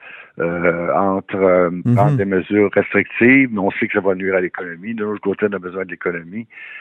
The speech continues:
Speaker 1: Alors, euh, c'est, pour, pour, pour tous les gouvernements, je pense, on, moi, je pense que la gestion du gouvernement canadien est sensiblement de même valeur que celle, euh, en France, en Allemagne ou enfin dans les autres pays, là. On parle pas des États-Unis à cause de Trump, là.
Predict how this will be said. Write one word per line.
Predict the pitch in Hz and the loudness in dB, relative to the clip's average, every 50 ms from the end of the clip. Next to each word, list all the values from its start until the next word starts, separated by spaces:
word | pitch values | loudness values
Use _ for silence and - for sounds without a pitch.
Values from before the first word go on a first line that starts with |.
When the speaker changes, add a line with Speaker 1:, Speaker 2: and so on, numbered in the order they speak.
| - - - - | -20 -18 -10 -6
Speaker 1:
Alors, | - 82 82 85 85 82 82 80 87 | -4 0 0 2 2 2 0 0 0
euh, | 90 85 85 85 82 80 80 80 80 - - - | -2 -4 -4 -6 -8 -8 -8 -10 -12 -12 -12 -10
c'est, | - 78 - _ | -10 -12 -10 _
pour, | - 117 110 - | 0 0 0 2
pour, | - 135 123 - | 2 0 0 0
pour | - - - - | -2 -14 -8 2
tous | - 226 | 4 4
les | 220 196 165 | 6 6 6
gouvernements, | 143 143 147 127 120 117 123 131 | 6 6 6 6 4 2 2 0
je | 131 - | 0 0
pense, | - 120 120 - - - | 2 2 2 2 2 0
on, | 104 98 90 - - - - - - - | 2 2 2 -2 -4 -14 -16 -14 -6 -2
moi, | 127 143 | -2 0
je | - | 4
pense | - 165 170 | 4 4 6
que | - 156 | 6 6
la | 143 123 | 6 6
gestion | 107 110 113 - - 151 | 6 4 2 4 4 2
du | 147 131 | 2 4
gouvernement | 127 117 113 113 113 113 | 4 6 6 6 4 4
canadien | - 113 104 95 85 80 - 113 120 123 120 98 - _ _ - | 4 2 2 2 0 0 0 0 0 0 -2 -4 -10 _ _ -4
est | 95 98 - - - - - - - - - - - - | -2 -2 -2 -4 -10 -14 -16 -16 -18 -20 -18 -10 0 4
sensiblement | 143 123 120 113 - - - 131 113 107 113 107 101 101 104 107 110 110 110 107 | 4 4 4 2 -2 -4 -4 -4 0 4 6 6 6 6 2 2 2 2 0 0
de | 101 87 95 | 0 0 0
même | 92 95 104 107 107 104 | 0 2 2 2 0 2
valeur | 95 104 95 92 95 101 104 104 107 101 | 2 4 4 6 6 4 4 4 2 0
que | - - 87 - - | -2 -4 -6 -4 0
celle, | 92 98 101 101 98 92 87 85 85 _ - - - - - - - - - - | 0 2 2 2 0 -2 -4 -4 -6 _ -14 -20 -18 -18 -18 -20 -20 -14 -6 -2
euh, | 80 80 78 | -2 0 0
en | 80 80 80 | -2 -4 -6
France, | - - 90 90 98 98 - | -2 -2 0 0 0 -2 -2
en | 90 82 85 | -2 -2 -2
Allemagne | 82 85 80 85 87 92 98 101 | -2 -4 -2 -2 -2 -2 -2 -2
ou | 92 82 | -4 -6
enfin | 82 78 - 90 90 | -6 -4 -4 -4 -4
dans | 85 80 80 | -4 -6 -6
les | 80 76 73 | -6 -8 -6
autres | 92 90 80 - | -6 -8 -8 -8
pays, | 82 78 76 87 123 | -8 -8 -8 -6 -8
là. | 127 110 90 | -10 -10 -12
On | 80 | -10
parle | - - 87 78 | -6 -6 -6 -4
pas | - 92 | -4 -4
des | 92 92 85 87 | -4 -2 -2 -4
États-Unis | 80 - 92 85 78 78 73 82 95 | -4 -4 -4 -4 -4 -4 -6 -6 -6
à | 87 | -6
cause | 80 - 82 85 76 | -6 -8 -10 -10 -10
de | 76 73 - | -14 -16 -12
Trump, | - 90 95 127 135 120 | -8 -6 -6 -6 -6 -8
là. | 107 | -8